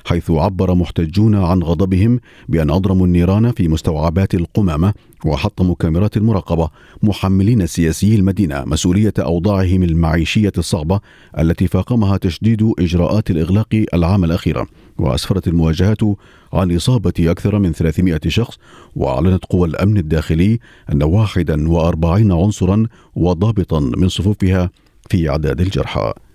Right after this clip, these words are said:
على صعيد آخر، ذكر مسؤول رسمي في وزارة الدفاع الأمريكية البنتاغون أن إدارة الرئيس جو بايدن بدأت بمراجعة عدد كبير من القرارات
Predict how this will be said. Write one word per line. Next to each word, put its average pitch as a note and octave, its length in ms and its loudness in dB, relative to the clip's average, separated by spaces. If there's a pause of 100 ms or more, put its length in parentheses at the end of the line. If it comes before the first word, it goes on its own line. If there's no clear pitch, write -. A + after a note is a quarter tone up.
(640)
على B2+ 200 0
صعيد B2+ 360 0
آخر، G#2+ 260 0
ذكر A2 320 0
مسؤول G2+ 520 0
رسمي F#2+ 460 2
في G2+ 160 0
وزارة F2+ 380 2
الدفاع F2 420 0
الأمريكية E2+ 460 0
البنتاغون F2 540 0 (560)
أن D#2 120 2
إدارة F#2 400 2
الرئيس F#2+ 400 0
جو F#2 140 2
بايدن F#2 480 2 (400)
بدأت D#2+ 580 0
بمراجعة E2+ 800 2
عدد E2 480 0
كبير F2 540 0
من G#2 140 2
القرارات E2 540 0